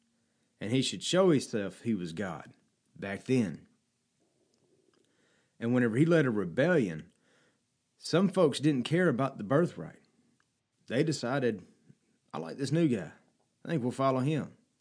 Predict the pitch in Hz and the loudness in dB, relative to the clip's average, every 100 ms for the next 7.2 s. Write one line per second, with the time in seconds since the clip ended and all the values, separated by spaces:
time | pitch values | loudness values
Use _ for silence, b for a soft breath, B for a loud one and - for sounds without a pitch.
0 | _ _ _ - 107 110 113 120 110 120 | _ _ _ -6 -2 0 0 0 0 0
1 | 127 95 123 113 135 139 131 147 - - | -2 -2 -4 0 0 2 2 -2 -4 -14
2 | _ _ _ _ _ _ _ _ _ - | _ _ _ _ _ _ _ _ _ -4
3 | 117 120 110 87 90 - 180 190 110 - | 0 2 0 -2 -6 0 2 4 0 -4
4 | - 143 135 90 - 78 - - _ _ | -4 -2 -2 -4 -10 -14 -14 -20 _ _
5 | _ _ _ _ _ _ _ - 117 143 | _ _ _ _ _ _ _ -2 0 2
6 | 131 151 127 120 - 107 123 147 131 95 | 4 2 2 0 -2 -2 2 2 0 -4
7 | 95 | -8